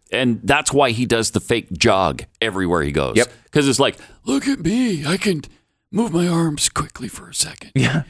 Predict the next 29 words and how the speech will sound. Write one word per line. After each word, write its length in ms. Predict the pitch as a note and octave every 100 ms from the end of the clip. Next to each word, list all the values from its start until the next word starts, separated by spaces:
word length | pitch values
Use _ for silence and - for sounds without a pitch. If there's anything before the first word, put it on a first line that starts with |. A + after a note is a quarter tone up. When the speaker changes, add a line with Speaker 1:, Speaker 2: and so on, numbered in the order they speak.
| _
Speaker 2:
That, 200 | C3 C#3+
Speaker 1:
then 120 | F3+
Speaker 2:
that 120 | C3 C3
Speaker 1:
it 20 |
Speaker 2:
is 120 | A#2
really 180 | F#2+ G2
Speaker 1:
makes 120 | A2
Speaker 2:
why 80 | G#2
Speaker 1:
it 20 |
Speaker 2:
they 80 | G#2
do 100 | G#2+
that. 240 | F#2+ - -
Speaker 1:
look 320 | G#3 - -
wa-, 220 | D3+ C3+
like 220 | D3+ D#3 D3
I'm 260 | C3 A#2
jogging. 540 | - - B2+ C3 G#2 -
And 120 | C3 C3
he's 120 | A#2+
got 160 | D#3 G#2+
a 60 |
habit 340 | E2 A#2+ F#2 -
now. 260 | C#2 A1+ -
Speaker 2:
Mm-hmm. 200 | F#2 G#2
Speaker 1:
He 80 | A#2
does 260 | A#2 G#2+
it 160 | F#2+ - -
every 280 | A#2 C#3+ B2
time, 420 | A2+ G2+ G2+